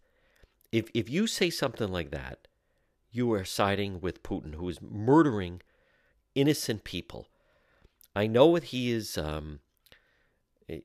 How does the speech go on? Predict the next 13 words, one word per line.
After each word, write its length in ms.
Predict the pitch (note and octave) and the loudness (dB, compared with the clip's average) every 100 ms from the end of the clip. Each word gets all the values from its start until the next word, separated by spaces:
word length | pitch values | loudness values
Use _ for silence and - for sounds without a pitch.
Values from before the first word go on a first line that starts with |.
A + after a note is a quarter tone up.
| - | -6
I, 140 | G2 - | -6 -2
I 120 | G2+ | -2
know 300 | G#2+ G#2 C#3+ | 2 4 4
that 140 | B2 A2+ | 2 -4
he's 180 | G2+ | -4
in 80 | F#2+ | -6
a 60 | D2+ | -6
wheelchair, 960 | E2+ E3 D#3+ D#3 - D3 C#3+ C#3 B2+ | 0 2 2 -2 -4 -2 0 0 0
and, 200 | F2+ D2+ - | -4 -6 -8
and 160 | E2 | -8
he 160 | F#2+ D3+ | -8 -10
did 180 | D3 C3+ | -8 -4
that 320 | G#2 F2 - | -2 -2 -6